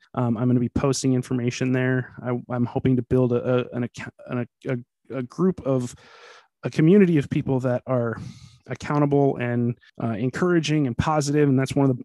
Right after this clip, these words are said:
bylaws of the, of the group is good vibes only, no trolling, no, you know, no being cruel or saying mean things.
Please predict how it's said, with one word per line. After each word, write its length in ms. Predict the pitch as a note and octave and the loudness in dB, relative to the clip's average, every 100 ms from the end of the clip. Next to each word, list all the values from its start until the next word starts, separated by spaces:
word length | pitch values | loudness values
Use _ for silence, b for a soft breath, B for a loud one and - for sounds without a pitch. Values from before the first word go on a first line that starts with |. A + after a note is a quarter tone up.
| - | -6
bylaws 560 | A#2+ C3+ C#3 C3 B2+ C3 | -2 2 2 2 2 0
of 160 | B2+ | -2
the, 80 | B2 | -2
of 220 | C3 B2+ | -4 -4
the 80 | A#2+ | -4
group 280 | A#2 D3+ D#3 | 0 2 2
is 140 | A2 - B2+ | -2 -6 -2
good 200 | C#3+ C#3 | 0 2
vibes 340 | C3 B2+ B2+ | 2 0 0
only, 260 | B2+ D3 D#3 | 2 4 4
no 320 | C3 B2 C#3 | 4 4 2
trolling, 640 | - D3+ C#3 C#3 C#3+ C3+ | 2 2 4 6 4 2
no, 360 | B2+ B2+ B2+ A#2+ _ | 0 0 -2 -4 _
you 220 | - C3 A#2+ | -6 -4 -2
know, 80 | |
no 220 | A#2 B2+ B2+ | 0 0 2
being 320 | C3 B2+ A#2+ | 2 2 0
cruel 580 | - C#3 C3 B2 B2 B2 | -2 2 4 4 4 2
or 260 | A2+ A2+ | -2 -4
saying 360 | - C#3 B2+ B2+ | -4 -2 2 2
mean 200 | B2+ A#2+ | 2 2
things. 480 | C#3 C#3+ C3+ C3 | 2 2 2 -2